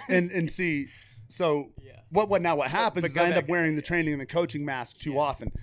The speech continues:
Speaker 2: because there's a level of agility and
Speaker 1: Yeah.
Speaker 2: zooming in and zooming out that has to come with that. But when I'm at the gym, like, if you, if you, if you're a finance person, you're doing taxes all day, you're not just, like,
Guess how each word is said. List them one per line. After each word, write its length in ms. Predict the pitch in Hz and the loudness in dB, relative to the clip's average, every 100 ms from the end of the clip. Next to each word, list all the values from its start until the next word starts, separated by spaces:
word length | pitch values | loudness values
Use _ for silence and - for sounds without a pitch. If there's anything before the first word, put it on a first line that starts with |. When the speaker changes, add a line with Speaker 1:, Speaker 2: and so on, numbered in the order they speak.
| - | -12
Speaker 2:
because 220 | 135 131 127 | -12 -10 -8
there's 160 | 127 | -10
a 60 | 131 | -4
level 260 | 147 139 | -2 -2
of 80 | 127 | -6
agility 760 | 131 113 113 214 196 143 139 123 | -12 -8 -2 0 0 -4 -6 -8
and 140 | 120 | -12
Speaker 1:
Yeah. 80 | 117 | -12
Speaker 2:
zooming 260 | 147 147 139 | -10 -10 -10
in 140 | 127 | -10
and 120 | 113 | -12
zooming 280 | 110 123 127 | -10 -8 -4
out 160 | 143 123 | -4 -4
that 100 | 107 | -6
has 140 | 110 | -8
to 60 | - | -10
come 120 | 127 | -8
with 120 | 110 | -6
that. 200 | 104 - - - - - - - | -6 -8 -12 -20 -20 -20 -4 2
But 240 | 139 - - | 2 0 -10
when 220 | 139 151 | 0 2
I'm 240 | 165 202 214 | 2 2 0
at 140 | 156 | -4
the 100 | 165 | -8
gym, 440 | 131 147 170 139 | -6 -6 -4 -6
like, 360 | 127 120 113 _ _ - - | -6 -8 -10 _ _ -20 -12
if 180 | 160 135 | -10 -8
you, 240 | 156 208 202 | -6 -6 -6
if 160 | 160 135 | -6 -4
you, 500 | 185 202 185 165 - | -6 -6 -6 -10 -12
if 180 | 147 143 | -14 -8
you're 220 | 170 180 | -4 -2
a 60 | 156 | -2
finance 440 | 170 160 147 127 | -2 -6 -8 -14
person, 360 | - 131 113 131 | -14 -14 -12 -12
you're 80 | 131 | -6
doing 260 | 147 139 127 | -6 -6 -10
taxes 640 | 147 139 - 87 67 - _ _ | -10 -12 -12 -20 -20 -20 _ _
all 200 | - 147 | -8 -6
day, 300 | 143 131 85 - - - - | -6 -8 -10 -16 -20 -20 -20
you're 160 | 135 156 | -8 -6
not 320 | 156 185 160 | -2 -4 -6
just, 240 | 151 156 160 | -12 -12 -10
like, 280 | 143 - | -12 -14